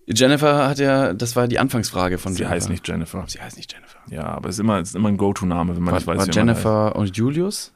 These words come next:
Speaker 2: Nee, rat mal weiter, wer war's?
Speaker 1: Oh, nein. Ich bin doch
Speaker 2: Jennifer
Speaker 1: so
Speaker 2: und
Speaker 1: schlecht,
Speaker 2: Julius, auch
Speaker 1: Mann.
Speaker 2: diese Person hieß nicht Jennifer. Die erste Person hieß Melanie.
Speaker 1: Ah, Mann, ja. Ach,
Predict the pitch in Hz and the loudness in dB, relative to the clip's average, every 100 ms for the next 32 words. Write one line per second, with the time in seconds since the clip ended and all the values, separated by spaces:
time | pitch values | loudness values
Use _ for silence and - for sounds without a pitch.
0 | - 127 156 117 117 104 120 147 120 113 | -4 -4 -2 -2 -2 0 -2 0 0 0
1 | 110 151 - - _ - - - - - | 0 -2 -8 -18 _ -14 -12 -14 -16 -20
2 | - - - - - - - - - - | -20 -20 -20 -14 -12 -10 -12 -2 0 0
3 | - - 123 110 160 - 123 113 117 165 | -6 -4 0 4 2 4 2 4 6 6
4 | 190 - - 135 98 110 104 175 196 170 | 6 4 4 4 4 0 0 0 0 2
5 | 135 123 113 110 104 104 - 95 92 85 | 2 2 2 2 0 -2 0 0 0 0
6 | 90 98 135 - 139 135 113 98 98 92 | -2 0 -2 -2 -2 0 0 2 2 2
7 | 87 87 87 123 123 117 123 104 135 131 | 0 -4 -2 -2 0 -2 -4 -4 0 2
8 | 117 85 107 120 113 95 - - - - | 2 0 2 4 4 2 -6 -14 -18 -16
9 | - - | -16 -18